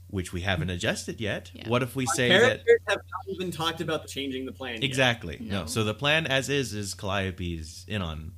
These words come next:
Speaker 1: or that we want Calliope in on it.
Speaker 2: In
Speaker 1: So
Speaker 2: on our thing.
Speaker 1: Yes. So wouldn't it make sense for this moment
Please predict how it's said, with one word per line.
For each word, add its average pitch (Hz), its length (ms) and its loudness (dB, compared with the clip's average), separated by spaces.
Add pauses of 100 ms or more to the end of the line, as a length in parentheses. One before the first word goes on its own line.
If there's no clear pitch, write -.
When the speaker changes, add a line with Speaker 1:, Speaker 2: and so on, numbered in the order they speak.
(180)
Speaker 1:
or 95 140 -2
that 92 240 -2 (160)
we 90 140 -6
want 90 280 -4
Calliope 80 380 -8
in 76 220 -12
on 107 180 0
it. - 120 -8 (220)
Speaker 2:
In 202 120 -6
Speaker 1:
So 151 200 4
Speaker 2:
on - 60 4
our 214 140 0
thing. - 480 -10
Speaker 1:
Yes. - 500 0
So 151 560 4 (220)
wouldn't 120 280 0
it 117 80 -2
make 107 200 0
sense 104 300 -6
for 101 120 -6
this 92 240 -4
moment 92 360 -2